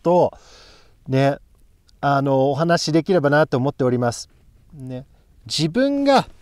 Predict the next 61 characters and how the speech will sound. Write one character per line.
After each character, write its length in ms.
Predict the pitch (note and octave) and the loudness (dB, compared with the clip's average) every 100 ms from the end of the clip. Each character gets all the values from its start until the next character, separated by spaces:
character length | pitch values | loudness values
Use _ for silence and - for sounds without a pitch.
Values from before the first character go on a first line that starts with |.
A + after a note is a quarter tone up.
| _ | _
ク 160 | - F#3 | -10 -6
ズ 160 | F3 A#3 | -2 -2
す 200 | - B3 | -2 -2
ぎ 160 | F3+ | -2
て、 300 | - B2+ G#2 - - - _ - _ _ _ _ _ _ _ _ _ _ - | 0 0 0 -4 -20 -20 _ -20 _ _ _ _ _ _ _ _ _ _ -20
自 220 | - D3 | -10 -6
分 260 | E3 C4+ C#4 | -2 -2 0
が 100 | C4+ | -2
ク 200 | - G3 | -2 -8
ズ 180 | F3+ B3 | -4 -4
す 180 | - B3+ | -4 -4
ぎ 140 | D3+ | -6
て、 240 | - - - _ _ _ _ _ _ - - | -8 -14 -16 _ _ _ _ _ _ -20 -14
本 360 | - B3 C#4 | -2 0 2
音 100 | C#4 | 2
の 100 | C4 | 2
自 160 | A#3+ G#3+ | 0 0
分 260 | G3+ A3 G#3+ | -2 0 2
で 100 | G3+ | 0
い 100 | F#3+ | 0
る 100 | F3+ | -2
と、 340 | A#3 G#3+ A2+ - - | 0 0 0 -8 -10
周 240 | C3 D#3+ F#3 | -4 -2 -2
り 40 | |
の 120 | F#3+ | -2
人 200 | F#3+ - | -4 -4
が 200 | G#3+ G#3 - _ | -2 -2 -4 _
離 320 | - C#3+ E3+ | -8 -2 2
れ 100 | G#3 | 2
て 100 | - | 2
い 40 | B2 | -2
っ 40 | |
て 160 | - B2+ | -6 -10
し 160 | - | -6
ま 160 | D3 D#3 | -2 0
う 60 | G3+ | -2
っ 40 | |
て 180 | - C3 | -4 -2
い 140 | C#3 | 0
う 60 | C3+ | 0
悩 240 | A2+ A#2+ | -2 -4
み 100 | B2+ | -4
で 80 | A2 | -8
す 140 | G2 E2+ | -10 -14
よ 60 | |
ね。 240 | F#2+ A#2 B2+ _ - - - | -10 -8 -10 _ -20 -20 -20
こ 140 | - A3+ | -4 0
れ 60 | C#4+ | 2
本 240 | B3+ B3+ | 2 2
当 120 | - | 0
に、 300 | A3+ A#3 C#3+ - | 0 0 -2 -4
あ 180 | C3 C#3 | -8 -6
の、 160 | C#3 C3 | -4 -2
僕 280 | E3 G3 | -2 -2
も 120 | F3 C#3 | 0 2
よ 140 | C#3 | 2
く 140 | C#3+ | 2
あ 100 | B2+ | 0
る 60 | A2 | 0
話 340 | G#2 G#2+ - | -2 -6 -6
で、 320 | A2 A#2 G#2+ | -2 0 -2